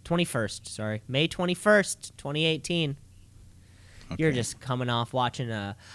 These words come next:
Speaker 1: a hot episode of your favorite show, Monday Night Raw. <laughs> Right? Um, where, uh,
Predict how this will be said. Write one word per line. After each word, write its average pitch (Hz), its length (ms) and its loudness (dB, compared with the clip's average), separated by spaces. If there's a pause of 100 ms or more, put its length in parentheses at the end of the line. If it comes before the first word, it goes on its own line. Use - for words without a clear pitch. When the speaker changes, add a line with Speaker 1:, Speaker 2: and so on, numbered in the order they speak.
(160)
Speaker 1:
a 107 60 -2
hot 175 360 4
episode 165 580 4
of 98 460 -4
your 143 220 2
favorite 117 340 -2
show, 123 360 0
Monday 117 280 -2
Night 101 220 -2
Raw. 101 300 -2 (1200)
<laughs> 117 80 -2 (340)
Right? 120 360 0 (120)
Um, 113 960 0
where, 110 560 0
uh, 101 400 -2